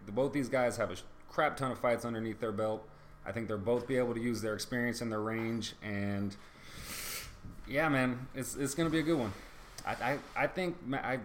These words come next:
I like Mas-, especially because Masvidal will probably be a big underdog in this one, or, or at least a sl-, a,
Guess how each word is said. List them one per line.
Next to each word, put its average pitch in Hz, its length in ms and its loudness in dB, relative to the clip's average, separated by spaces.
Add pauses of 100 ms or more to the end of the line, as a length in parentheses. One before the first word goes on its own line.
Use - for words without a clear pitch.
(120)
I 107 100 -2
like 156 180 4
Mas-, 147 200 0
especially 156 400 0
because 131 160 2
Masvidal 127 380 4
will 117 80 4
probably 123 340 4
be 110 40 2
a 104 40 2
big 107 200 0
underdog 123 440 2
in 131 60 -2
this 131 180 -6
one, 139 160 -4
or, 98 120 2
or 95 260 0
at 104 80 -2
least 113 200 0
a 101 140 4
sl-, 113 220 0 (520)
a, 120 160 0